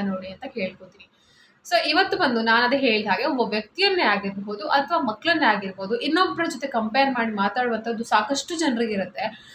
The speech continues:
So, ದಯವಿಟ್ಟು ಆ ಥರ ಮಾಡೋದಕ್ಕೆ ಹೋಗ್ಬೇಡಿ. ಮಕ್ಕಳನ್ನ ನೀವು ಏನೇನಾದ್ರೂ, ಆಮ್, ಇನ್ನೊಬ್ರ ಜೊತೆ ಕಂಪೇರ್ ಮಾಡಿ ಮಾತಾಡ್ತಾ ಇದ್ದೀರಾ ಅಂದ್ರಾಗ ಆ ಮಕ್ಳ ಮನ್ಸಿಗೆ ಹೇಗ್ ಆಗ್ಬೇಡ ಅಂತ ನೀವು ಯೋಚನೆ ಮಾಡಿ. ಸಪೋಸ್ ಇವಾಗ ನಿಮ್ಮನ್ನೇ ನೀವು ತಗೊಳ್ಳಿ, ನಿಮ್ಮನ್ನೇ ನೀವು ಇನ್ನೊಬ್ರ ಜೊತೆ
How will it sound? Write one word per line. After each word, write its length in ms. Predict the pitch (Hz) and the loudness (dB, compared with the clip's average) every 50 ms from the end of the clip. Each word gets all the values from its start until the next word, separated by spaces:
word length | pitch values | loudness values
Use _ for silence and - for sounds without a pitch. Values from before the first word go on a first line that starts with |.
| - _ - | -20 _ -10
So, 180 | - 277 233 | -10 -2 2
ದಯವಿಟ್ಟು 440 | 247 233 240 247 311 330 320 - 330 | 4 6 6 6 4 2 2 2 4
ಆ 120 | 247 214 | 4 4
ಥರ 160 | 214 208 226 247 | 4 4 2 0
ಮಾಡೋದಕ್ಕೆ 460 | 254 247 233 208 202 196 220 220 - - | 0 0 -2 -2 -2 -2 -4 -6 -4 0
ಹೋಗ್ಬೇಡಿ. 520 | 240 226 202 196 196 196 196 254 285 - _ - | 0 0 0 -2 -4 -6 -6 -6 -8 -10 _ -6
ಮಕ್ಕಳನ್ನ 380 | 220 226 226 - - 349 349 349 359 | -4 -4 -4 0 2 2 2 4 2
ನೀವು 180 | 339 311 277 254 | 2 0 0 0
ಏನೇನಾದ್ರೂ, 560 | 233 220 220 220 202 220 226 233 233 - - - - - _ _ _ | 0 0 -2 -2 0 2 2 2 2 0 -6 -16 -20 -20 _ _ _
ಆಮ್, 420 | 208 208 220 220 220 214 214 214 202 - - _ _ _ _ _ _ _ _ _ 262 | -2 0 2 4 4 2 2 -2 -6 -12 -18 _ _ _ _ _ _ _ _ _ 0
ಇನ್ನೊಬ್ರ 300 | 269 269 294 294 311 302 | 4 4 6 6 6 6
ಜೊತೆ 200 | 302 - - 311 | 4 4 0 0
ಕಂಪೇರ್ 440 | 302 269 240 233 240 262 277 294 277 | 2 2 2 2 4 4 4 4 6
ಮಾಡಿ 200 | 262 254 247 277 | 4 4 4 2
ಮಾತಾಡ್ತಾ 580 | 247 214 208 220 - 277 254 254 262 262 247 240 | 2 2 2 2 4 4 2 4 4 2 2 2
ಇದ್ದೀರಾ 220 | 220 220 220 214 | 2 4 2 2
ಅಂದ್ರಾಗ 380 | 208 208 202 208 202 202 208 240 - - | 2 2 0 0 0 2 2 2 4 4
ಆ 160 | - 226 220 226 | 6 4 4 4
ಮಕ್ಳ 280 | 220 226 - - 302 311 | 2 -2 -4 -2 -2 0
ಮನ್ಸಿಗೆ 500 | 262 233 220 233 262 - - 320 294 320 | 2 2 2 0 0 -2 -2 -2 -2 0
ಹೇಗ್ 300 | 247 254 233 254 269 247 | 0 2 4 4 4 6
ಆಗ್ಬೇಡ 340 | 226 220 208 185 233 233 226 220 | 4 4 4 4 2 2 2 2
ಅಂತ 120 | 226 233 | 0 0
ನೀವು 160 | 226 220 214 202 | -4 -4 -2 -2
ಯೋಚನೆ 400 | 196 202 214 202 - - 240 226 | -2 -2 -2 -4 -6 -6 -4 -4
ಮಾಡಿ. 320 | 202 185 180 190 226 - - - - - - _ | -4 -4 -6 -6 -8 -10 -10 -16 -20 -20 -20 _
ಸಪೋಸ್ 420 | - - 285 269 330 359 370 330 320 | -8 -6 -4 0 2 2 2 2 2
ಇವಾಗ 220 | 302 302 302 285 | 2 2 2 2
ನಿಮ್ಮನ್ನೇ 360 | 240 233 233 254 277 294 320 | 2 2 2 2 2 2 2
ನೀವು 180 | 302 285 247 233 | 0 0 -2 -2
ತಗೊಳ್ಳಿ, 520 | - 220 208 214 220 214 233 240 226 - - 226 | -2 -4 -2 0 0 0 0 -2 -4 -6 -8 -6
ನಿಮ್ಮನ್ನೇ 520 | 220 226 254 277 302 311 294 294 320 320 | -4 -2 2 2 2 2 2 2 0 0
ನೀವು 220 | 302 277 262 254 | 0 0 0 0
ಇನ್ನೊಬ್ರ 380 | - 233 233 269 277 269 277 277 | 0 0 0 0 0 0 0 0
ಜೊತೆ 320 | - 240 233 247 254 254 | -2 -2 -4 -4 -4 -4